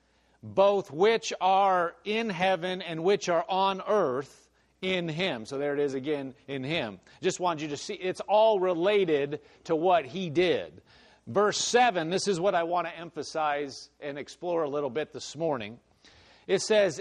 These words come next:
"In Him we have redemption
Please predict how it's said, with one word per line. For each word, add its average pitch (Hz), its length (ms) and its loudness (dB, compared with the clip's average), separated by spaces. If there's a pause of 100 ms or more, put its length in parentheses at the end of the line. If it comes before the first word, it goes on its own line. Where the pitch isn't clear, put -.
"In 220 320 0
Him 165 800 -2 (680)
we 175 400 2
have 214 760 0 (300)
redemption 139 1200 -2